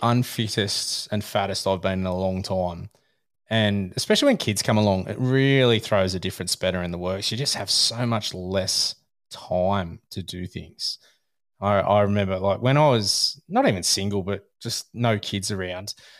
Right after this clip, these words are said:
I could find an hour and a half, two hours to do training a day, every day of the week. And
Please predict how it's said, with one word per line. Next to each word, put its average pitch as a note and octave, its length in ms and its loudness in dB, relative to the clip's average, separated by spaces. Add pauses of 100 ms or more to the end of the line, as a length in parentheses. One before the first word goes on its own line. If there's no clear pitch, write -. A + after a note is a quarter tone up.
(200)
I D3+ 80 -4
could G#3+ 140 0
find A2 640 2
an A2 140 2
hour G#2 180 4
and F#2+ 100 2
a F#2 40 0
half, F#2+ 240 0
two G2+ 240 0
hours F#2+ 280 2
to G#2 120 -6
do F#2+ 120 -4
training F#2 560 -4
a F2+ 100 -4
day, F#2 380 -4
every F#2+ 260 -4
day F2+ 220 0
of E2 60 -4
the F2 60 -8
week. E2+ 520 -10 (520)
And G#2 500 2